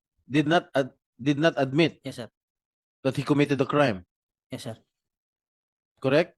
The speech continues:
Speaker 2: Yes, sir.
Speaker 1: Oh, what charges did you file against him?
Speaker 2: Ah, we filed, sir, a homicide and then, ah, attempted homicide, sir.
Speaker 1: Homicide?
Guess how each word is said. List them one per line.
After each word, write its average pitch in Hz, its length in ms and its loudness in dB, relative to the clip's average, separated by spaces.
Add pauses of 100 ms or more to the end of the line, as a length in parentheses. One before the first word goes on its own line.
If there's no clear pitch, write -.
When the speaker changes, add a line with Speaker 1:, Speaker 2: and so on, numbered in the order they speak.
(200)
Speaker 2:
Yes, - 160 -18
sir. - 60 -20 (440)
Speaker 1:
Oh, 139 140 4
what 180 160 4
charges 160 340 0
did 151 140 -2
you 147 80 -4
file 151 180 2
against 151 300 -2
him? 98 160 -8 (1040)
Speaker 2:
Ah, - 240 -20
we 135 120 -10
filed, 139 240 -2
sir, 135 120 2
a 127 80 4
homicide 127 440 2
and 120 120 -6
then, 117 320 -10
ah, 110 320 -14 (560)
attempted 123 240 -10
homicide, 120 320 -12
sir. 113 80 -18 (240)
Speaker 1:
Homicide? 143 560 2